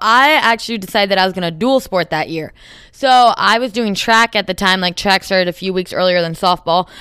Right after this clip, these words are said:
So I'd done, like, maybe, like, two weeks of track practice or something like that. And I do remember, um, them, like, coming home, like, they're saying, "Okay, it's Friday. We're just gonna send you home for, like, two weeks."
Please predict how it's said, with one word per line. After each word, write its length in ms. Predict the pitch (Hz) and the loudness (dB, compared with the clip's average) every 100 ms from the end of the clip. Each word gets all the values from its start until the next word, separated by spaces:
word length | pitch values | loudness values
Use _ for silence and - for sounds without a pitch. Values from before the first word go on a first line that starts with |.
| - | -20
So 160 | - 240 | 0 2
I'd 400 | 220 214 226 202 | 4 4 4 2
done, 240 | 196 196 | 0 0
like, 160 | 180 170 | -2 -4
maybe, 160 | 185 | -4
like, 160 | 170 165 | -4 -4
two 240 | - 247 | -4 -4
weeks 280 | 247 247 233 | 0 0 -2
of 60 | 233 | -6
track 320 | 254 240 233 | 0 0 2
practice 340 | 233 226 233 | 0 -2 -4
or 80 | 220 | -6
something 360 | 208 214 220 220 | -4 -2 -2 -2
like 180 | 202 196 | -2 -2
that. 300 | 185 180 - - - | 0 0 -4 -20 -6
And 160 | - 240 | 0 2
I 80 | 233 | 2
do 140 | 226 | 0
remember, 420 | 233 226 226 220 | 0 0 2 2
um, 400 | 185 196 180 160 - - | 2 0 -2 -4 -12 -6
them, 240 | 190 208 | -4 -2
like, 260 | 190 190 - | -2 -2 -2
coming 320 | 214 214 208 | -4 -2 -2
home, 240 | 196 196 - | 0 0 -2
like, 340 | - 196 185 175 | -4 -4 -4 -4
they're 160 | 185 | -4
saying, 200 | 180 185 180 | -4 -8 -8
"Okay, 260 | 208 208 | -6 -4
it's 140 | 196 - | -6 -4
Friday. 500 | 220 214 208 202 190 - - | 0 0 2 0 0 -8 -12
We're 100 | - | -8
just 140 | 208 - | -6 -4
gonna 140 | 202 | -4
send 260 | 202 208 190 | -4 -6 -4
you 160 | 196 | -4
home 460 | 190 214 220 214 214 | -2 0 2 0 -2
for, 120 | 208 | 0
like, 300 | 190 180 180 | 2 0 -2
two 220 | - 240 | -4 -4
weeks." 480 | 220 240 226 220 - | -2 -2 -2 -4 -10